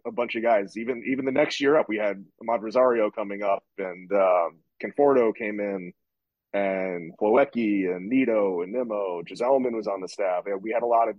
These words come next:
great, great, great, um, players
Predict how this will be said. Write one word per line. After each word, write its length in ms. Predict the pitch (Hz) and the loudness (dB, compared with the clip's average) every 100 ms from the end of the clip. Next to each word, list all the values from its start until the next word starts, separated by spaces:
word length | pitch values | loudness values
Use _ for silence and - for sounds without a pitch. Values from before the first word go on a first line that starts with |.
| 101 _ | -12 _
great, 340 | - 107 107 - | -10 -8 -8 -10
great, 300 | 104 101 - | -8 -8 -8
great, 320 | 101 101 92 _ _ _ 98 | -6 -4 -6 _ _ _ 0
um, 420 | 95 87 82 80 _ _ - | 0 0 -4 -14 _ _ 0
players 680 | 143 131 104 98 101 - | 2 2 0 -6 -8 -14